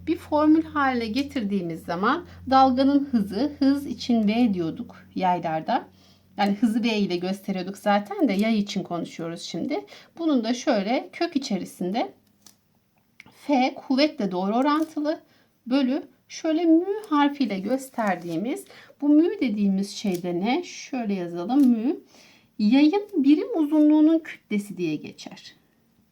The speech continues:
Yayın birim uzunluğunun kütlesi. Bakın bu kavramı da biraz açalım.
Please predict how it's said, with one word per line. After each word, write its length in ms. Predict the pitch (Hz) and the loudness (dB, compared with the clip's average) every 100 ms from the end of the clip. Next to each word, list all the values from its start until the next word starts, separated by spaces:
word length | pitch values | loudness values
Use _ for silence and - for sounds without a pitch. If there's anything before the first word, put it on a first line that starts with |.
| _ _ _ _ _ - | _ _ _ _ _ -10
Yayın 560 | 214 240 214 247 285 - _ _ _ _ _ _ _ _ _ _ _ _ _ _ _ _ _ - | -4 -2 0 -2 -4 -10 _ _ _ _ _ _ _ _ _ _ _ _ _ _ _ _ _ -8
birim 600 | 202 226 233 254 294 285 _ 226 | -4 -2 0 0 0 -2 _ -8
uzunluğunun 1000 | 202 208 185 170 165 220 247 262 269 - _ _ _ _ _ _ _ _ _ _ _ _ _ _ _ _ _ _ _ _ _ _ _ _ _ _ _ _ _ _ _ _ _ _ _ _ _ _ _ | -6 -2 -2 -2 -2 -2 0 0 -2 -8 _ _ _ _ _ _ _ _ _ _ _ _ _ _ _ _ _ _ _ _ _ _ _ _ _ _ _ _ _ _ _ _ _ _ _ _ _ _ _
kütlesi. 520 | - - 151 175 - 190 _ _ _ _ _ _ _ _ _ _ _ _ _ _ _ _ _ _ _ _ _ _ _ _ _ 277 | -20 -16 -14 -14 -16 -20 _ _ _ _ _ _ _ _ _ _ _ _ _ _ _ _ _ _ _ _ _ _ _ _ _ -10
Bakın 260 | 269 262 | -4 -2
bu 40 | 294 | -2
kavramı 480 | - 302 302 320 | 0 4 4 4
da 120 | 277 202 | 4 0
biraz 200 | 185 190 | -2 -6
açalım. 440 | 190 - 190 | -10 -10 -10